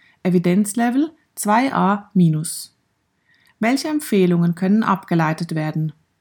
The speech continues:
Da es gute Hinweise für einen protektiven Effekt von Nüssen gibt und die möglichen Risiken gering sind,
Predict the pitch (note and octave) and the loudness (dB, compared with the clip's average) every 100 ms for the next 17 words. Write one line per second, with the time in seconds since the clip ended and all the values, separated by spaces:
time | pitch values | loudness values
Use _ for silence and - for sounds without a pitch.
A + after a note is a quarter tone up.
0 | _ _ - A3 G3+ - C#4+ D4 A3+ A#3 | _ _ -8 -6 -6 -2 -2 0 0 4
1 | A#3 G#3 E3 E3 F3+ E3+ E3 E3+ A#3 B3+ | 4 2 0 -2 -2 0 0 0 -2 -2
2 | - A3+ G#3+ G3 F3 F#3+ F#3+ - E3 F3+ | -2 0 2 0 -2 -4 -4 -4 4 4
3 | G#3 - A#3 A#3+ A#3+ - _ - - G3+ | 4 0 0 0 -6 -16 _ -14 -2 0
4 | G3+ G3 B3 C#4 A#3+ G#3 G#3 F#3+ G3+ G3 | 4 2 2 0 -2 0 2 2 2 2
5 | E3+ E3 G#3+ A#3+ B3 C4+ | 2 2 4 4 4 2